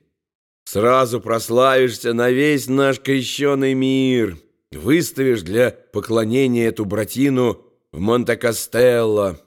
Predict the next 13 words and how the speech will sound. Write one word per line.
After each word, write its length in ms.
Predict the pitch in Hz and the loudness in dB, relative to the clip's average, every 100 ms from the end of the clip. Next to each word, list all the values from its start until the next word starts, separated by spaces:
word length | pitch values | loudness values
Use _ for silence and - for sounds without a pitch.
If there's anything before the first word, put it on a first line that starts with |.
| _ | _
и 80 | 92 | -10
народ 720 | 92 90 113 165 147 - - _ _ - | -6 -2 2 4 4 0 -12 _ _ -14
пойдет 480 | 76 85 104 123 - | -12 -4 0 0 0
сюда 640 | - 98 85 127 131 107 _ _ _ | -6 -4 0 0 -2 -6 _ _ _
на 160 | 87 107 | -6 -2
богомолье, 720 | 113 110 117 123 135 123 101 | 0 0 2 2 4 2 2
даже 520 | 90 117 113 127 - _ | 0 0 2 0 0 _
из 320 | - 117 92 - _ - | -4 -4 -4 -10 _ -2
Куарньенто. 1080 | 113 120 120 123 113 123 135 127 123 87 - _ _ _ _ _ _ _ | 2 2 2 0 4 4 4 2 -2 -2 -10 _ _ _ _ _ _ _
Мы 180 | 120 160 | -4 -2
дурачились, 800 | 123 123 139 165 - 113 101 - | 2 2 4 0 -4 -4 -4 -4
как 260 | 104 104 | -2 -2
дети. 720 | 95 101 107 95 92 87 76 | -2 0 2 0 -4 -6 -8